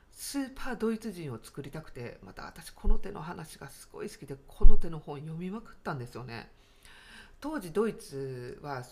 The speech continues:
もう一番だと思ってたんで、スーパードイツ人を作りたかったわけですよ。なんで、いろんな遺伝子が、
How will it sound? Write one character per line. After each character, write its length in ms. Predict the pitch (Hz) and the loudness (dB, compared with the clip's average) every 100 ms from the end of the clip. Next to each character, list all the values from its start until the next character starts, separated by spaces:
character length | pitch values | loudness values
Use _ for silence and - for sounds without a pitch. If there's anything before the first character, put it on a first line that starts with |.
| - | -16
も 180 | 143 139 | -14 -16
う 40 | - | -18
一 300 | - - 262 | -16 -10 -6
番 200 | 269 180 | -6 -6
だ 120 | 143 | -8
と 100 | 123 | -12
思 160 | 120 127 | -16 -16
っ 20 | |
て 120 | - | -18
た 160 | - - | -20 -18
ん 80 | 131 | -14
で、 280 | 151 135 - - - | -12 -12 -16 -20 -20
ス 200 | - - | -14 -8
ー 60 | 294 | -8
パ 180 | 294 285 | -8 -12
ー 40 | |
ド 200 | 202 233 | -4 -4
イ 60 | 247 | -4
ツ 140 | 254 | -12
人 180 | 196 147 | -12 -12
を 40 | 113 | -12
作 140 | - | -14
り 80 | 147 | -14
た 80 | 160 | -14
か 80 | 143 | -16
っ 40 | |
た 100 | 117 | -16
わ 80 | 120 | -16
け 100 | 120 | -16
で 80 | - | -18
す 120 | - | -20
よ。 140 | - - - - - | -20 -20 -20 -20 -10
な 120 | 220 | -8
ん 80 | 214 | -8
で、 320 | 254 202 - - - - - | -10 -12 -14 -20 -20 -20 -12
い 100 | 226 | -8
ろ 180 | 262 294 | -6 -6
ん 380 | 339 285 269 | -6 -6 -8
な 420 | 233 202 226 165 - - - - - - - - | -10 -8 -8 -10 -16 -20 -20 -20 -20 -20 -20 -16
遺 100 | 208 | -12
伝 300 | 196 294 311 | -8 -8 -10
子 240 | 214 - 139 | -16 -16 -12
が、 400 | 135 143 104 | -10 -10 -10